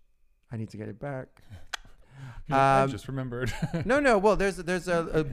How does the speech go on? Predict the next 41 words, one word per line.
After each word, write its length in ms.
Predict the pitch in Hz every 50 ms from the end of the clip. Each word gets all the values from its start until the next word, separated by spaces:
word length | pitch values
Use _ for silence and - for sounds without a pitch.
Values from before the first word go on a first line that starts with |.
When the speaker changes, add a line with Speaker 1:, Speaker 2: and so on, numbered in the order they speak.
| - - -
Speaker 1:
a, 40 | 151
a 40 | 143
gorgeous 540 | 135 135 160 175 196 202 170 165 160 - -
bondage 500 | 135 127 139 143 151 151 147 127 113 123
leather 220 | 139 143 156 165
strap 260 | 151 - 160 147 147
that 120 | - 135 135
he 40 | 123
bought 260 | 110 127 123 127 131
me 100 | 127 120
for 120 | 113 123
my 140 | 117 113 113
birthday 680 | 104 - 131 139 147 - - 123 110 113 120 113 - -
that 140 | 117 110 -
is 160 | 113 107 101
in 140 | 123 123 120
there. 320 | 110 - - - - 151 _ _ _ _ _ _ -
I 100 | 117 113
don't 180 | 104 98 98 104
need, 80 | - -
I'm 80 | 131
gonna 120 | 143 120 104
need 200 | 110 120 110 107
it. 160 | - - - _ _ _ _ _ _ _ _ _ _ _ _ -
I'll 180 | 117 117 123 127
need 200 | 131 151 170 156
it. 160 | 135 139 - -
Speaker 2:
It's 120 | 190 185 147
like 40 | 151
Speaker 1:
There's 140 | 160 139
two 200 | 123 - - 202
dildos. 520 | 185 156 175 175 160 180 185 196 202 - - -
I 60 | 143
got 180 | 143 135 120
two 160 | - - 156 147
dildos 320 | 131 139 139 143 151 139 151
over 100 | 147 143
there. 140 | 139 147 -
They're 80 | 127
probably 240 | - 185 180 151 -
s-, 140 | 101 -